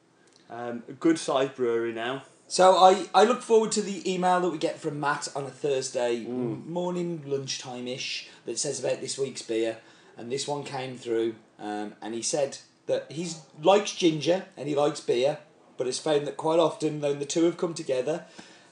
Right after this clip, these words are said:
Speaker 2: that they've been less than satisfying for him because they're overpowering.
Speaker 1: Yeah.
Speaker 2: Now, I've just smelt this beer. I haven't drunk any of it yet. I've smelt it, and straight away,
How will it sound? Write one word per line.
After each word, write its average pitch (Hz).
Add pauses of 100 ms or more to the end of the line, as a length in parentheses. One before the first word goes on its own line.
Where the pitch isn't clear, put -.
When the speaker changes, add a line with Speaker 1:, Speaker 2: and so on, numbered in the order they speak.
Speaker 2:
that 156
they've 165
been 165
less 165
than 175
satisfying 143
for 127
him 120
because 131
they're 135
overpowering. 127 (320)
Speaker 1:
Yeah. 110
Speaker 2:
Now, 185
I've 208
just -
smelt 170
this 120
beer. 101 (120)
I -
haven't 180
drunk 175
any 156
of 143
it 147
yet. 156 (380)
I've 139
smelt 165
it, 175
and 143
straight 180
away, 156